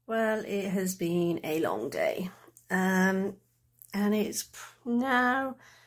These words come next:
twenty-five minutes to midnight, and I am just about, actually, I'm nowhere near finished <laughs> what I should be doing at all. Um, I've been, yeah,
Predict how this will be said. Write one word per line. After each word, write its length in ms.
twenty-five 1080
minutes 300
to 120
midnight, 760
and 680
I 300
am 520
just 300
about, 360
actually, 240
I'm 100
nowhere 260
near 360
finished 340
<laughs> 180
what 140
I 80
should 220
be 80
doing 440
at 240
all. 260
Um, 540
I've 180
been, 480
yeah, 340